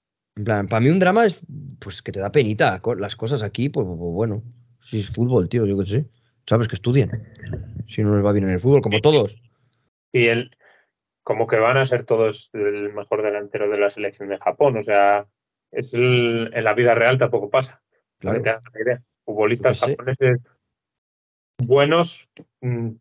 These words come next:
Speaker 2: a bote pronto, no te, no te sé decir más de, de tres.
Speaker 1: Ah, pues yo te iba a
Speaker 2: Sí.
Speaker 1: decir, pensé que ibas a decir más, yo digo, pues yo me sé tres, ¿eh? No me sé más.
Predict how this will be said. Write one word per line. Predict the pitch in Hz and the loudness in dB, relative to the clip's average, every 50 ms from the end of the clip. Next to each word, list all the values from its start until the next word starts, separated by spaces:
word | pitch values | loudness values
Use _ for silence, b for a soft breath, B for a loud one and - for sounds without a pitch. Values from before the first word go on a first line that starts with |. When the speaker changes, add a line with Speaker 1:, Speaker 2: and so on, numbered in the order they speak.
| _ _ _ _ _ _ - | _ _ _ _ _ _ -2
Speaker 2:
a | 120 110 | 0 2
bote | 113 135 135 139 139 | 4 4 4 4 2
pronto, | 131 139 147 151 147 139 170 170 | 2 2 0 0 0 2 0 2
no | 160 147 131 | 2 0 -2
te, | - - - 101 | -4 -12 -14 -10
no | 104 117 117 | -8 -8 -4
te | - 135 120 | -2 -2 -2
sé | - - | 0 2
decir | 120 120 117 120 117 110 | 0 0 2 0 -2 -2
más | 110 113 107 101 | -2 -6 -6 -2
de, | 104 104 101 101 _ _ _ _ _ | 0 0 0 -2 _ _ _ _ _
de | - 104 98 | -6 -6 -6
tres. | - - - 120 123 104 - - _ _ b b b b b b b - | -4 -2 0 0 0 0 -2 -8 _ _ b b b b b b b -4
Speaker 1:
Ah, | 104 113 110 | -4 -2 0
pues | 117 107 113 | 0 0 0
yo | 110 | 2
te | - 147 | 2 2
iba | 131 | 2
a | 113 | 2
Speaker 2:
Sí. | 117 143 131 | 2 2 0
Speaker 1:
decir, | - - - - _ _ _ _ - - - | 0 -4 -16 -20 _ _ _ _ -20 -14 -4
pensé | - 127 113 127 | -4 -2 0 0
que | 143 | 2
ibas | 185 180 160 | 2 2 4
a | 156 | 2
decir | 120 131 123 | 2 2 0
más, | 143 170 143 | 0 0 0
yo | 139 135 | 0 0
digo, | 117 127 123 110 | 0 0 -2 -2
pues | 95 113 110 | -2 -4 -2
yo | 120 120 | -2 0
me | 120 - | 0 0
sé | 117 - | -2 -2
tres, | - 175 165 123 120 | -2 -2 -2 -2 -2
¿eh? | |
No | 135 143 | -4 -4
me | 139 123 | -4 -4
sé | 117 | -4
más. | 143 180 - 170 - | -4 -6 -6 -8 -12